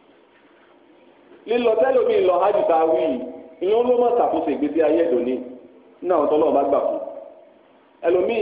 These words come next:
ẹnìkan nígbà tó ń rí Káàbà báyẹn, omi kan, omi ló kọ́kọ́ jáde lójú òun. Ṣé ẹ mọ̀ pé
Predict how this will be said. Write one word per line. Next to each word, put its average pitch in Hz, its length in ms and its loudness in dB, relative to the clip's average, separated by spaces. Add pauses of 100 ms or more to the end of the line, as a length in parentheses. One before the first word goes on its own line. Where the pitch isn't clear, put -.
(140)
ẹnìkan 170 400 0
nígbà 208 260 0
tó - 120 0
ń 180 60 0
rí 170 80 0
Káàbà 156 320 0
báyẹn, 156 340 0 (580)
omi 175 260 0
kan, 170 200 -6
omi 156 220 2
ló 165 100 0
kọ́kọ́ 165 300 0
jáde 151 240 0
lójú 127 260 -2
òun. 104 140 -2 (960)
Ṣé 147 60 -2
ẹ 143 40 0
mọ̀ 120 180 -2
pé 139 140 0